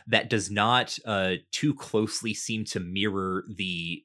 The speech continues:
uh, situation of a social interaction, of someone kind of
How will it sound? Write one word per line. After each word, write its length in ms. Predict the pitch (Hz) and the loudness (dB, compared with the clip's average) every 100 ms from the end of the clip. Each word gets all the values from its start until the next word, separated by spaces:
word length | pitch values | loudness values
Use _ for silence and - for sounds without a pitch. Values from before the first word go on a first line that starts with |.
| _ | _
uh, 640 | 98 90 87 85 85 82 80 | -2 0 0 -2 -2 -4 -4
situation 760 | - 143 - 104 98 - 98 | -2 0 0 0 0 0 -4
of 300 | - 87 87 - | -2 -2 -2 -2
a 100 | 87 | -4
social 420 | - 87 - 80 | -2 -2 -4 -6
interaction, 720 | 82 82 76 73 - 85 76 | -6 -4 -4 -4 -8 -12 -8
of 160 | 95 - | -8 -4
someone 380 | 117 107 98 | -2 -2 -6
kind 260 | 98 98 | -6 -6
of 80 | 90 | -6